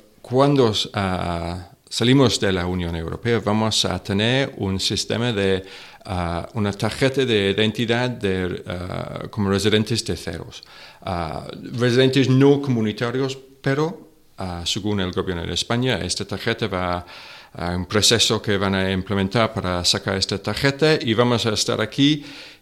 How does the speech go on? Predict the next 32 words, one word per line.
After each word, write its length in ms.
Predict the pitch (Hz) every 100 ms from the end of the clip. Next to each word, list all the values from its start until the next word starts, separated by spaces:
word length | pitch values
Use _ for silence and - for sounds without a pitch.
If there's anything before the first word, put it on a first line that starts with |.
| _ _ _ -
ah, 640 | 104 92 87 - - - - _ _ -
con 300 | 147 151 165 -
algunos 520 | 113 110 135 147 139
los 180 | 117 101
derechos 500 | - 113 120 - 139
que 180 | - 101
ya 260 | 95 98 101
tenemos 580 | - 98 101 107 110
como 180 | - 101
ciudadanos 540 | 90 104 87 85 87 90
europeos. 720 | 87 85 - - - - - -
Y 140 | 107 107
esto 160 | 101
es 80 | 117
muy 180 | 110 104
importante, 640 | 92 82 - 85 85 -
que 160 | - 98
los 240 | 95 95
británicos 480 | 104 101 107 104 107
pueden 280 | - 123 120
seguir 520 | - 131 131 147 143
viviendo 480 | 113 98 95 95 92
aquí 360 | 92 139 139 139 - - -
más 360 | 104 113 113
o 60 | 117
menos 360 | 117 127 135 -
en 120 | 98
la 60 |
posición 520 | 95 101 101 - 113 113
que 140 | 95
están 260 | - 90 85
ahora, 320 | 80 87